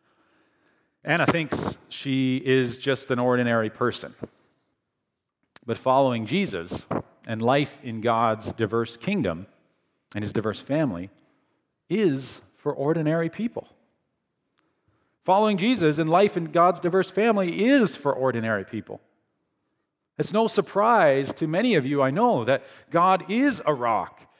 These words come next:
that the Bible talks about God as a rock, and especially wisdom literature. The Psalms and Proverbs talk twenty-five, Psalms alone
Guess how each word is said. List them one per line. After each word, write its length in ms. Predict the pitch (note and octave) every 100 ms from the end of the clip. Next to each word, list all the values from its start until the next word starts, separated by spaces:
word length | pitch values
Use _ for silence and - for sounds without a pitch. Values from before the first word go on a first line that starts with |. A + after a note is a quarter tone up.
| _
that 160 | D3+ D#3+
the 80 |
Bible 380 | D3+ E3+ G#3 G#3+
talks 380 | G#3+ B3 D4 -
about 320 | A3+ E3+ C3+
God 280 | D3 C#3 C3+
as 180 | C#3 C#3
a 60 |
rock, 400 | C3+ D3 B2+ A2
and 100 | D3
especially 460 | D3+ - F3+ - F#3+
wisdom 440 | F#3 A#3+ A#3+ A3+
literature. 540 | D#3 C3+ B2+ - A2 F#2+ _ _
The 80 | C#3+
Psalms 600 | - E3+ G3 E3 C#3+ C#3
and 100 | C#3+
Proverbs 520 | D#3+ F#3+ F3+ C3+ A#2
talk 420 | D#3+ D3+ - -
twenty-five, 640 | - G3 G#3 - F3+ - -
Psalms 320 | - F#3+ G3
alone 380 | F3 A3+ G#3